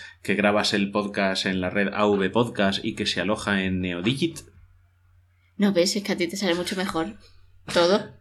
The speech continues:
Speaker 1: Bueno, pues a ver si te lo grabo.
Speaker 2: Me parece muy bien. Bueno, vamos a esperar al amado líder, a ver si se pronuncia o no. Primero.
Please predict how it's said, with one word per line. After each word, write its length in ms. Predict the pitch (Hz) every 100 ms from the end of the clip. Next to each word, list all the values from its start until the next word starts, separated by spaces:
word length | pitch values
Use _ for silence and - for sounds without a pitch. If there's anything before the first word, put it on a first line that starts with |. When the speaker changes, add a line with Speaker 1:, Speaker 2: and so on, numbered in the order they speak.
| _ -
Speaker 1:
Bueno, 380 | 147 107 110 107
pues 140 | 107 101
a 60 |
ver 100 | 107
si 120 | -
te 100 | - 120
lo 100 | 107
grabo. 260 | 104 101 113 - - - - -
Speaker 2:
Me 180 | 175 165
parece 320 | 175 180 180
muy 180 | 160 147
bien. 280 | 135 151 - _ _
Bueno, 200 | 185 170
vamos 220 | 165 185
a 40 | 196
esperar 320 | 196 180 175
al 160 | 170 160
amado 320 | 160 160 160
líder, 300 | 151 143 143
a 80 | 147
ver 100 | 165
si 100 | 170
se 80 | 196
pronuncia 600 | 185 175 170 156 156 - - - - _
o 140 | 180 165
no. 220 | 156 160 _ _ - 196 202
Primero. 500 | 196 170 156 151 -